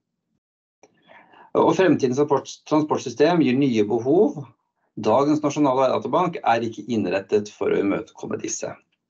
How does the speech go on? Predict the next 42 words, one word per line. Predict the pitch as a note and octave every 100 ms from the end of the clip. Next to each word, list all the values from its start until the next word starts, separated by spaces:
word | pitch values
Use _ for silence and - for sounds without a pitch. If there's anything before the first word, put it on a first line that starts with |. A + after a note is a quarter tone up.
| _ _ - - _ _ - - - - -
Og | C#3
det | D3
er | E3
sånn, | E3+
jeg | E3
har | F3+
lyst | C#3+
til | D3
å | D#3+ D#3
trekke | D#3+ D#3 C#3+
opp | C#3
li-, | D3 D3 D#3+
en | F3+ F3+
liten | F3 - - D3+
sånn | C#3 C#3 C#3+ C#3 C3+
historikk, | B2 C#3+ - B2+ A#2+ A#2 - - -
eh, | C3+ C3+ B2+ A#2+ A#2+ A#2 A#2 A#2 A#2+ A#2
rundt | A2 G#2+
dette | A2 A2+
her. | G#2 G2 G2+
Og | A2+
det |
er | A#2+
faktisk | A2 G#2 A2+
sånn | A2 G2 G#2
at, | G#2 -
eh, | A2+ A2 G#2+ _ _ _ -
i | C#3
fjor, | - C#3 F#3 D#3+ G#2 -
i | C#3 C3 B2+ B2 A#2+ A#2+
tjue | A#2+ C3+ A2
tjuetre, | C3 A#2+ C#3+ E3 A#2
så | - A#2 A#2+
hadde | B2 F2
vi | G2+ G#2
på | A2+
en | A#2+
måte | G#2 -
et | G2+
slags | A2 G#2+ -
femtiårsjubileum. | - F#2+ F2 - A2 C3 C#3 D#3 F#3 G#2+ - _ _ - - - _
For, | - C#3